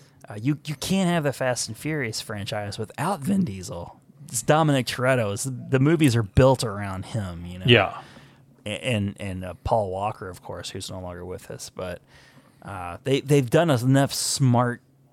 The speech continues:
Speaker 1: they, they've done this, this, the, just this perfect amount of goofy writing and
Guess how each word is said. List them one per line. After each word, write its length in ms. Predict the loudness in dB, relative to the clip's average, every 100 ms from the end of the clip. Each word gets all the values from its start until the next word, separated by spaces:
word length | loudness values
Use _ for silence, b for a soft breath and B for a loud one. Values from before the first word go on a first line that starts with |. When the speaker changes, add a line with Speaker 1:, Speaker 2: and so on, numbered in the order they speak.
| _ _ -6
Speaker 1:
they, 180 | -4 0
they've 320 | 4 4 6
done 440 | 4 6 4 0 4
this, 220 | 4 4
this, 240 | -2 -2 0
the, 160 | 0 -2 -12 -2
just 240 | 0 0
this 160 | 0 -2
perfect 600 | -4 0 0 0 -8 -16 -20 -20 -20 -10
amount 420 | -4 -2 0 0 0
of 200 | -4 -2
goofy 340 | 0 0 -2
writing 640 | -8 -6 -4 -4 -4 -6
and 200 | -8 -12